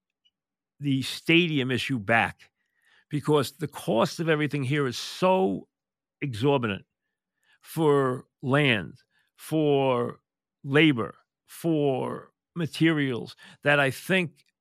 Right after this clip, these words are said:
the costs get prohibitive, that they start cutting costs and they don't put all the bells and whistles that you get in the stadium in Atlanta. And that stadium in Atlanta is a brilliant stadium.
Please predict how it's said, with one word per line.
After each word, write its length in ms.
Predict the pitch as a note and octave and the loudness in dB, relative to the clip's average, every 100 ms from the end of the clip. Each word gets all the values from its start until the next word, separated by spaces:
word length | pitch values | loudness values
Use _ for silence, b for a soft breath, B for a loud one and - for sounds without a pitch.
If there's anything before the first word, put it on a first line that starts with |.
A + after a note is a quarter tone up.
| _ | _
the 140 | D3 | -6
costs 400 | C3+ - F#3 F#3 | -4 -2 0 0
get 240 | - F3 D#3 | 0 -4 -2
prohibitive, 760 | C#3 A2+ E3+ F#3+ F3 C3 A#2+ - B _ | -4 -2 -2 0 0 0 -2 -8 B _
that 160 | D3 C#3+ | -2 0
they 100 | C#3+ | -2
start 400 | - F3 D#3 - | -2 -2 -2 -2
cutting 320 | E3 D#3+ C#3+ | -2 0 -2
costs 560 | C3 D#3+ D#3 - - - - | 0 2 2 -2 -8 -14 -4
and 180 | D3 C#3+ | -2 0
they 140 | C#3 | 0
don't 340 | B2 C#3 D#3 - _ | 2 2 2 -4 _
put 200 | D#3+ F3+ | -6 -4
all 240 | - D#3 D#3 | -2 0 0
the 100 | D3 | 0
bells 320 | A#2+ D3+ A#2+ | 0 0 -2
and 140 | B2+ | -2
whistles 420 | C#3 F3+ D3 B2+ - B B - | 0 0 0 -4 -6 B B -2
that 240 | C#3+ D3 | 0 2
you 160 | D3+ B2+ | 0 -2
get 320 | B2 C#3+ C#3 C#3+ | 2 2 2 -4
in 160 | D3+ | -4
the 140 | C#3 B2 | -2 -4
stadium 520 | - D#3+ D#3 D3 C#3+ | -4 0 2 2 0
in 60 | |
Atlanta. 400 | C3+ B2 C#3+ C#3+ | 0 0 2 2
And 200 | A#2+ A#2+ | 0 0
that 260 | C#3 C3 G2 - - | 2 0 -2 -12 -10
stadium 440 | - F#3 F#3 D#3 | 0 2 2 0
in 60 | C3+ | -2
Atlanta 420 | G2+ D3 C#3+ C3 | 0 0 0 -2
is 220 | D3 B2 | -2 0
a 220 | C#3+ C#3+ C3+ C3 D3 - - | 2 2 -2 -10 -14 -16 0
brilliant 440 | D#3 F3 D3+ B2 | 4 4 2 -2
stadium. 500 | - B2 A2+ G#2 F2+ | -2 -2 0 -4 -8